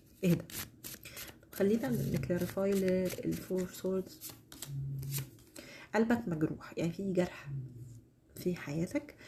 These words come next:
او في حد كنت حاطه ثقة، او، او، او في، في الحياة بشكل عام زعل، كان في انفصال عندك،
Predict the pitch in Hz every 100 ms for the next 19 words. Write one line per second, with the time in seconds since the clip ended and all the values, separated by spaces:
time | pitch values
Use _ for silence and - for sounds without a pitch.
0 | - - - 175 - 190 190 185 - -
1 | 139 - 180 175 175 - - 196 - 185
2 | 175 - - 196 - 196 196 190 180 175
3 | 170 170 170 170 165 165 165 165 160 139
4 | - - - 170 170 165 175 170 165 -
5 | 214 220 214 - - - - - 165 160
6 | - - - - 185 - 180 214 226 220
7 | - 175 185 214 190 - - - 165 135
8 | 170 - - - - - - 208 208 196
9 | 196 180 - 175 - 190 180 160 165 170
10 | 226